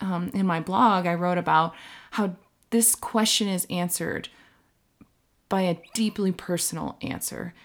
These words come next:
Everyone has a different experience with their family or with the idea of family. And, you know, I chose to open up this podcast with a quote from the Disney movie Lilo and Stitch. And the quote,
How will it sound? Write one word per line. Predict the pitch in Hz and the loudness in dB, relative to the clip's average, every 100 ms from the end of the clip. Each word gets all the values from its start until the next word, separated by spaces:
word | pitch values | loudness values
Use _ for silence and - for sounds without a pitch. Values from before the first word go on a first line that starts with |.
| _ - | _ 2
Everyone | 233 254 247 214 190 | 2 6 6 6 2
has | 185 180 | 0 -2
a | 170 | -2
different | 185 180 180 | -2 -2 -2
experience | 165 - 160 160 156 160 - | -4 -6 -6 -6 -6 -6 -8
with | 180 208 202 | -2 0 0
their | 170 165 | -2 -4
family | - 151 147 147 160 180 - - - | -4 -4 -2 -2 -2 -4 -6 -10 4
or | 233 | 6
with | 233 240 | 8 6
the | 226 | 4
idea | 196 190 294 233 | 2 4 4 4
of | 160 | 2
family. | - 131 104 101 196 - - - - | -4 -6 -4 -6 -8 -12 -20 -20 -6
And, | 196 196 185 185 180 - - | 0 2 2 2 0 -4 2
you | 214 | 4
know, | 202 | 6
I | 196 | 4
chose | 196 262 302 311 - - - _ _ _ _ _ - | 2 2 2 0 -6 -12 -20 _ _ _ _ _ -6
to | - | 2
open | 226 226 233 | 4 6 6
up | 208 | 4
this | 208 196 | 0 -2
podcast | - 175 170 185 170 170 - | -2 -4 -2 -2 0 -2 -4
with | 180 180 | -6 -4
a | 170 | -6
quote | - 175 - | -4 -4 -4
from | - 180 170 170 | -4 -2 0 0
the | - 175 | 0 -2
Disney | 180 175 180 | -2 -2 -2
movie | 170 160 160 | -2 -4 -4
Lilo | 156 156 151 | -4 -4 -4
and | - | -4
Stitch. | - 76 - - - - - - | -6 -6 -8 -12 -14 -20 -16 -4
And | 196 | -4
the | |
quote, | - 240 247 247 | 2 4 4 2